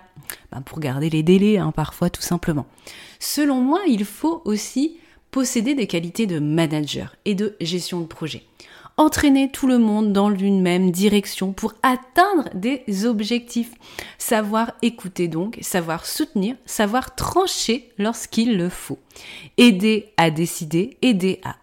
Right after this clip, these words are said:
avancer, aider à réussir. Rester motivé pour les autres, quelles que soient les circonstances.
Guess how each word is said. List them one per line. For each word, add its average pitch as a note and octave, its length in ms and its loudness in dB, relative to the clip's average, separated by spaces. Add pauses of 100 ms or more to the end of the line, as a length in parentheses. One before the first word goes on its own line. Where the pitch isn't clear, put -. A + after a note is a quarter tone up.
avancer, A3+ 540 2
aider G3 360 0
à C3+ 180 -4
réussir. F3 720 0 (400)
Rester G3 380 2
motivé F3+ 680 -2 (320)
pour F#3+ 200 -2
les D3+ 280 -2
autres, F3 360 -2 (100)
quelles A3+ 180 4
que G#3 120 0
soient F#3+ 260 0
les G3+ 100 4
circonstances. - 800 -4